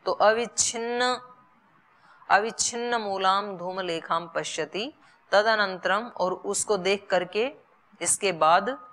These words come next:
धूमो वह्नि व्याप्य, ये धूम क्या है?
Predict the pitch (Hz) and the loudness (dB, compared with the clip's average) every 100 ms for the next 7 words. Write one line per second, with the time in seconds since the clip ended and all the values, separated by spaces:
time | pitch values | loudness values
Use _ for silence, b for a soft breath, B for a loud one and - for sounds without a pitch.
0 | B B B - 156 156 180 202 240 254 | B B B -16 -10 -2 -2 2 4 4
1 | 196 185 190 190 208 208 147 160 175 - | 4 2 2 -4 -6 -6 0 2 2 0
2 | 190 175 147 - _ _ _ _ _ _ | 0 0 -2 -16 _ _ _ _ _ _
3 | _ _ _ _ _ 165 175 147 160 185 | _ _ _ _ _ -4 -4 -4 -6 -4
4 | 190 202 196 226 | 0 0 4 2